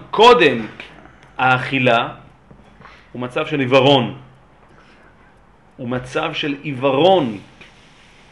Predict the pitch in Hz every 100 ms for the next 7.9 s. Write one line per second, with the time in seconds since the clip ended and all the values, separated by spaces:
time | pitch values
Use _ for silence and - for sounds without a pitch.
0 | _ _ _ _ _ _ _ 110 127 139
1 | 151 170 190 156 151 147 165 175 139 147
2 | 143 160 233 214 135 - - 117 110 120
3 | 123 123 117 131 165 226 165 104 104 -
4 | - - _ _ _ _ - - - -
5 | - - _ _ _ _ _ _ _ _
6 | _ _ _ _ _ - 120 117 165 156
7 | 131 139 143 135 120 - 104 - -